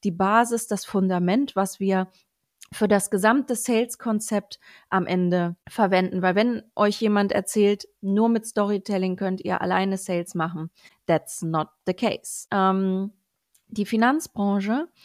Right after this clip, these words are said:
ist ja tendenziell sehr viel von Daten, Zahlen und Fakten geprägt. Also ist ja auch wichtig, man möchte seine Performance auf dem Produkt wissen.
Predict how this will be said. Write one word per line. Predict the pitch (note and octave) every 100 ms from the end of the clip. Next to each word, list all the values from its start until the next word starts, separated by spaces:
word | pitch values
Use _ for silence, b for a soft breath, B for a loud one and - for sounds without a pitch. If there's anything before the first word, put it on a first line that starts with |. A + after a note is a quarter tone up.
| b b b b -
ist | A#3+ -
ja | A3+
tendenziell | A3 G#3+ G#3 G3 - F#3+ F3+
sehr | F3 F3
viel | F3 - F3+ F3
von | F3 - D#3
Daten, | - - C3 D3 C#3 C#3+ A2 -
Zahlen | - - C#3+ F3
und | G#3+ A#3
Fakten | - G#3 - G3
geprägt. | F3+ - F#3+ F3 F3 F3 -
Also | F3+ E3 E3 F3 B B B B B
ist | F#3 -
ja | F#3
auch | G#3+ A#3
wichtig, | B3 - A3 G#3 G3
man | G3 F#3 F3+
möchte | F3+ - F#3 F3
seine | F3+ D#3+ F3+
Performance | A#3 G#3+ - A3 A3 G#3 G3 -
auf | F3
dem | - F3
Produkt | - G#3+ A#3+ A#3+ -
wissen. | G3 G3 G3 F#3+ F#3+